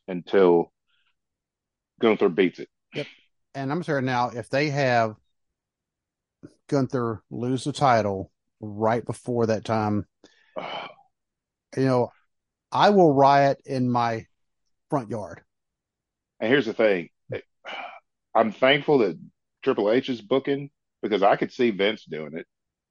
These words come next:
Speaker 2: Yep.
Speaker 1: Just, I could see Vince doing it out of spite because we're expecting it. And he's,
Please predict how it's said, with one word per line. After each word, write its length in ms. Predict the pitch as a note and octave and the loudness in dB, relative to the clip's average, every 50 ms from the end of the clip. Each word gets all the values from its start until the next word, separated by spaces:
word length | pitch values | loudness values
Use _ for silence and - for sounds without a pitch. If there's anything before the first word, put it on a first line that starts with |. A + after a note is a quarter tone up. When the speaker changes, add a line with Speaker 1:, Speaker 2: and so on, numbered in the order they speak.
| _ _ _ _ _ | _ _ _ _ _
Speaker 2:
Yep. 220 | - D3 D#3+ - F#2 | -4 -4 -4 -4 -4
Speaker 1:
Just, 420 | F2 A2+ G#2+ G2+ G2 - - - - - _ _ _ _ - | 2 4 4 4 4 2 -4 -14 -16 -16 _ _ _ _ 4
I 140 | A2+ B2+ D#3 | 4 4 6
could 140 | E3+ C#3+ | 4 2
see 160 | - C#3 B2+ A2 | 4 4 4 4
Vince 320 | F#2+ A2+ A#2 B2+ - - | 6 4 2 2 0 -2
doing 340 | _ A2+ A#2 A#2+ B2 A#2 A#2 | _ 4 4 4 4 4 2
it 100 | A2+ - | 0 2
out 140 | G2+ G#2 G#2+ | 2 2 2
of 120 | F#2 F#2 | 0 -6
spite 460 | - - - - G2+ G#2 A2+ A#2 - - | -12 -18 -6 -4 -2 0 0 -2 -2 -6
because 360 | G2 F#2 - G#2 G2 F#2 E2+ | -10 -6 -4 -4 -4 -4 -6
we're 480 | E2+ E2+ F#2 G2+ G#2+ G#2+ G#2 G#2+ G#2+ - _ _ _ _ | -6 -4 -2 0 0 0 0 0 -2 -8 _ _ _ _
expecting 580 | - - - - - G2 F2 - - - - - | -8 -8 -8 -6 -2 -2 -2 -2 -4 -14 -16 -20
it. 120 | - - _ _ _ _ _ _ _ _ _ _ _ _ _ _ _ _ | -20 -20 _ _ _ _ _ _ _ _ _ _ _ _ _ _ _ _
And 160 | G2 F2+ E2 | 0 0 0
he's, 500 | - A2 A2+ A2+ G#2+ G2+ F#2+ - - | 4 6 6 6 6 4 -2 -8 -14